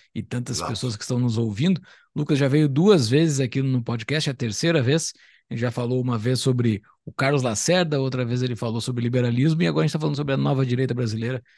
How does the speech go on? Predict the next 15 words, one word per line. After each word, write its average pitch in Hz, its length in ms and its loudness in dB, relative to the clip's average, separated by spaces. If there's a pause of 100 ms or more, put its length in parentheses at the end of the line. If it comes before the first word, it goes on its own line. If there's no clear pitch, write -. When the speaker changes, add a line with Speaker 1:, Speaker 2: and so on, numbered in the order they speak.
(160)
Speaker 1:
especificamente. 127 880 -4 (400)
O - 60 -10
Lucas 135 260 0
é 135 60 0
formado 131 360 -4
em 135 60 -2
comunicação 135 560 -2
social 139 400 -2
e 131 60 0
jornalismo 127 560 0
pela 120 260 0
U 113 160 0
F 117 180 -4
R 110 160 0
J, 120 440 -2